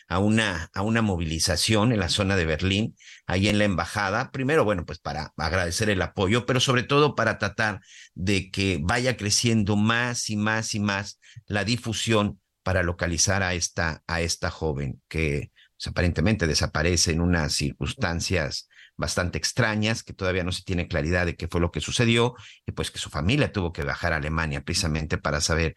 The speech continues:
qué es lo que está pasando. Pero por lo pronto se ha extendido su búsqueda a doce, a dieciséis países de la zona, de la zona europea. Entonces esperemos que con esto se vaya,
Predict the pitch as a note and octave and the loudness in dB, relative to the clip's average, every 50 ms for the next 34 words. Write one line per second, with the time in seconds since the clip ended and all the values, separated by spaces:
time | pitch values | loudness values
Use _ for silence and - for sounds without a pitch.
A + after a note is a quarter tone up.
0 | - - - - - _ _ _ - F2+ F2 E2+ D#2+ E2+ E2+ - - - - - | -10 -16 -18 -18 -18 _ _ _ 0 0 0 2 2 0 -2 -2 -4 -8 -4 -2
1 | - D#2 D#2 - - _ - D#2+ - - D#2+ C2 C#2 D2 D2 - - G2 F#2+ F#2 | -2 -2 -2 -4 -6 _ -4 -2 0 0 -2 -2 -2 -4 -6 -2 0 0 0 2
2 | F2+ G#2+ G#2+ G2 G2 F2+ - A#2+ A#2+ A2+ A2 G2 - C3 C#3 C3+ - - - _ | 2 2 2 2 2 2 2 2 2 2 2 2 0 0 -2 -2 -6 -16 -20 _
3 | _ - - G#2 F2+ G2 A2 A#2 - - - C#3+ B2 A#2+ B2 B2+ A#2+ B2+ A#2+ - | _ -6 -2 0 0 0 0 0 -2 -4 -2 0 0 2 2 2 2 0 0 -2
4 | C#3 C3 B2+ A#2+ - - B2+ A#2 B2 B2+ B2 - - _ _ _ _ _ - G2 | -2 -2 -2 -4 -2 -2 -2 0 0 0 -2 -4 -8 _ _ _ _ _ -4 -4
5 | F2+ F#2 F#2+ A2 A#2+ A#2 A2 - - C3 A#2+ G#2 - _ _ _ _ _ _ _ | -4 -2 -2 -2 -2 0 -2 -2 -2 -2 -4 -4 -6 _ _ _ _ _ _ _
6 | _ _ _ _ _ - G#2+ G2+ G#2+ G#2+ G#2 G2 - G#2 G2+ - B2 A#2+ A#2 - | _ _ _ _ _ -2 0 2 2 2 4 2 2 0 0 0 0 0 -2 -2
7 | - A2 G2 G2 G#2 G#2 G#2 - A2+ G#2+ - - - - - - _ _ - G2+ | -2 0 0 0 0 0 -2 -2 -2 -2 -4 -6 -10 -18 -20 -20 _ _ 0 2
8 | F#2+ F2+ D#2+ D2 - - G#2 G2+ G2 G2 F#2+ F#2+ F#2 F2 F2 E2 D2 - - - | 2 2 2 0 -2 0 2 2 4 4 4 2 2 0 0 -2 -4 -6 -10 -4
9 | F2 F#2 F2 F2 E2+ - - A2+ G2 G2 G2 F2+ F2 E2+ D2+ - - D#2 C#2+ C#2+ | -2 0 0 0 0 0 0 0 0 0 0 0 0 -2 -4 -2 -4 -4 -2 -2
10 | D#2 D#2+ D#2+ E2 - F#2+ G2 E2+ F2 E2+ E2+ - - F#2 F2 F#2+ F#2+ F#2 - - | -2 -4 -4 -2 0 0 2 2 0 -2 -2 -2 -2 0 0 2 0 0 -2 -4
11 | D#2 - E2 F2 F#2 F2+ - - F2+ - F2 E2+ F2+ F2 F2 F2+ F2+ F2 E2 - | -2 0 2 2 2 2 0 -2 0 0 2 2 2 0 0 0 0 -2 -2 -4